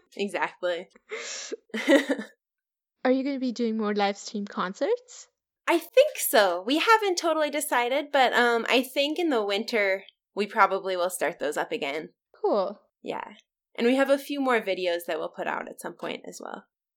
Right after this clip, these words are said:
Speaker 2: Nice. So where can we find all of these videos,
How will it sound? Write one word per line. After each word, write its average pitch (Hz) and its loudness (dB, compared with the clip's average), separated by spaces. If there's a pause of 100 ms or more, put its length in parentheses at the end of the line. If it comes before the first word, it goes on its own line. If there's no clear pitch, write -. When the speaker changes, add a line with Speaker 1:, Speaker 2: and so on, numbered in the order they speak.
Speaker 2:
Nice. 208 -12 (580)
So 262 0
where 254 0
can 403 -4
we 415 4
find 233 -2
all 233 0
of 226 -6
these 226 -4
videos, 190 -2